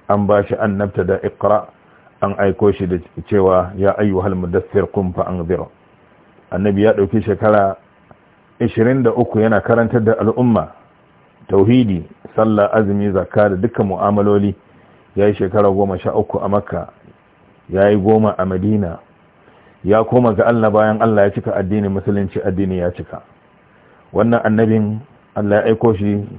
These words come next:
jin kai ne da rahama ga al'umma, "Wa ma arsalnaka illa rahmatan lil alamin." Sanin Annabi sallallahu alaihi wa sallam a sani na gaske yakan ƙara mutum imani, ya rayar da zuciyarsa. Shi yasa Allah madaukaki ya nuna mana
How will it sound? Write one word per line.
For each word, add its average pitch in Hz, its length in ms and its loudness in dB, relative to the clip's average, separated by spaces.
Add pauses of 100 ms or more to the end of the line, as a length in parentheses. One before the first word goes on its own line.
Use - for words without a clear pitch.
(100)
jin 110 180 2
kai 113 200 2
ne 107 100 2
da 104 180 2
rahama 110 260 0
ga 95 160 2
al'umma, 101 380 0
"Wa 90 60 -6
ma 101 160 -2
arsalnaka 98 720 -2 (540)
illa 101 380 2
rahmatan 95 460 -4
lil 90 160 -4
alamin." 87 500 -2 (840)
Sanin 131 280 0
Annabi 117 340 0
sallallahu 104 520 2
alaihi 104 280 2
wa 95 200 0
sallam 104 400 0 (640)
a 123 140 2 (100)
sani 131 240 0
na 117 120 2
gaske 110 520 2 (640)
yakan 101 260 0
ƙara 107 320 2
mutum 92 340 -4
imani, 104 480 0 (300)
ya 95 120 -2
rayar 104 280 4
da 95 80 -2
zuciyarsa. 90 720 -6 (920)
Shi 110 80 0
yasa 110 300 2
Allah 104 200 2
madaukaki 95 500 -2
ya 107 100 2
nuna 110 220 2
mana 104 360 2